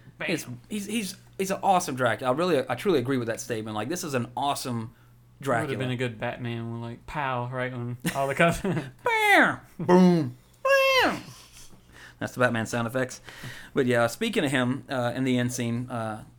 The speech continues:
Speaker 2: shortly after the scene we were just talking about, as he's walking, wasting the cops, uh, where he picks up the, the little girl, the little virgin,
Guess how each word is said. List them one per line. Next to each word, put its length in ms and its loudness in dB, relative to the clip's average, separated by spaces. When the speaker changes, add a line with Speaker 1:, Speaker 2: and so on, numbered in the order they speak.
Speaker 2:
shortly 240 0
after 120 -4
the 40 -6
scene 180 -4
we 60 -2
were 60 -6
just 120 -8
talking 220 0
about, 100 -4
as 60 -6
he's 140 -10
walking, 340 -2
wasting 300 -2
the 60 -8
cops, 420 -4
uh, 360 2
where 200 0
he 60 -2
picks 260 -2
up 140 0
the, 140 -6
the 80 -4
little 200 -2
girl, 360 0
the 160 -4
little 240 -8
virgin, 480 0